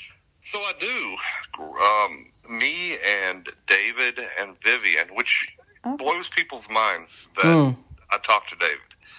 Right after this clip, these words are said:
Speaker 2: Yeah.
Speaker 1: But
Speaker 2: <laughs>
Speaker 1: David was the one guy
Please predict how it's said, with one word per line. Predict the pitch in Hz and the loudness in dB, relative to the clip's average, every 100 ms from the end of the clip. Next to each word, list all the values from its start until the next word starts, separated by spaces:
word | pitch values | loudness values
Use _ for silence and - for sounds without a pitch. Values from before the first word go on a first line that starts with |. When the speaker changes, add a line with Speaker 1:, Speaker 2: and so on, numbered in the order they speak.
| - | -8
Speaker 2:
Yeah. | 240 220 | 0 4
Speaker 1:
But | 110 104 92 - - - 220 - - - 226 | 4 4 0 -6 -8 -6 -2 -2 -4 2 4
Speaker 2:
<laughs> | |
Speaker 1:
David | 180 208 190 143 | 4 2 -6 -8
was | 147 - 147 | -10 -10 -8
the | 135 | -8
one | 123 127 143 | -4 -6 -2
guy | 104 92 90 | 0 0 -2